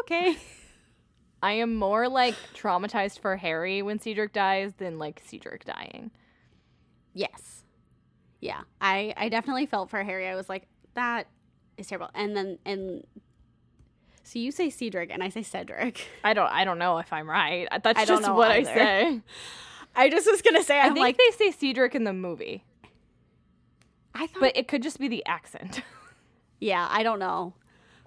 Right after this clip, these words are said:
Speaker 1: But I, however we're supposed to say it.
Speaker 2: Yeah.
Speaker 1: Um, I really felt bad for his dad.
Speaker 2: <sighs> I feel bad for movie Amos.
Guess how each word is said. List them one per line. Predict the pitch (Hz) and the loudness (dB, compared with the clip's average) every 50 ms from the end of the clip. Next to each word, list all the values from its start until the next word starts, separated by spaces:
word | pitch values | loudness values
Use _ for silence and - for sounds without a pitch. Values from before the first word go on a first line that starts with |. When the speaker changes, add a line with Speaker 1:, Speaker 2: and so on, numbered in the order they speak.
| _ _ _ | _ _ _
Speaker 1:
But | 233 240 226 208 202 180 - - _ _ _ _ _ 254 | 2 2 4 4 2 0 -4 -8 _ _ _ _ _ 2
I, | 247 262 269 - | 2 2 2 0
however | 240 226 247 285 247 262 269 269 277 247 | -6 -2 0 2 4 4 4 4 4 0
we're | 233 226 233 254 | 2 0 -2 -2
supposed | 233 - 214 202 226 202 202 202 - | -2 -4 -6 -2 0 0 0 -2 -4
to | - 196 | -8 -10
say | 180 - - 190 175 175 165 160 139 151 | -8 -6 -4 -2 -2 -2 -2 -4 -4 -6
it. | - - _ _ _ _ _ _ _ | -8 -10 _ _ _ _ _ _ _
Speaker 2:
Yeah. | 214 196 156 113 127 214 | -8 -6 -4 -4 -6 -4
Speaker 1:
Um, | 202 202 196 185 160 139 113 92 76 62 64 - _ | -4 -4 -4 -4 -6 -8 -8 -10 -12 -16 -20 -16 _
I | - 214 214 | -2 -2 -2
really | 220 214 226 220 220 233 | 0 -2 -2 -2 -2 -2
felt | - 254 226 202 | 0 -2 -2 0
bad | 196 185 185 185 | -2 -4 -4 -4
for | - 190 | -6 -6
his | 202 214 208 190 | -6 -6 -8 -10
dad. | - - - - - - 76 82 - - _ _ _ _ _ _ _ _ - - _ _ _ _ _ _ _ _ _ _ _ _ _ _ _ _ _ _ | -12 -16 -14 -12 -10 -10 -10 -12 -12 -16 _ _ _ _ _ _ _ _ -20 -20 _ _ _ _ _ _ _ _ _ _ _ _ _ _ _ _ _ _
Speaker 2:
<sighs> | - - - - - - - - - - - _ _ _ _ _ _ _ _ _ | -16 -14 -14 -12 -14 -16 -18 -20 -20 -20 -20 _ _ _ _ _ _ _ _ _
I | 208 214 | -12 -12
feel | - - 269 269 330 | -10 -6 -4 -4 -2
bad | 262 294 294 294 - | 0 0 0 0 -2
for | - 285 | -4 -6
movie | 233 220 196 190 190 185 - | -6 -4 -4 -4 -6 -6 -6
Amos. | - 165 180 180 175 175 175 170 | -6 -6 -6 -4 -4 -4 -4 -6